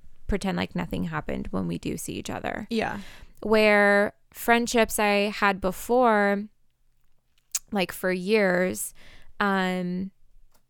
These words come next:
Speaker 1: you know, that's how I grew up, having those friendships, not talking things through. Um,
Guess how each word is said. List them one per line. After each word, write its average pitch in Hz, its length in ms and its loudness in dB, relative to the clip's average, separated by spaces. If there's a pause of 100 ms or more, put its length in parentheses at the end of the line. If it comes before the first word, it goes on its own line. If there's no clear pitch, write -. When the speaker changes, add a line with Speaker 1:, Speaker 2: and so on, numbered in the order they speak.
(300)
Speaker 1:
you 214 100 2
know, 196 160 4
that's 202 220 0
how 196 520 2 (320)
I 185 480 0
grew 196 240 0
up, 220 320 0
having 185 300 -6
those 170 180 -6
friendships, - 680 -10 (160)
not 214 320 -2
talking 190 380 0
things - 260 -8
through. 269 480 0 (1080)
Um, 196 720 2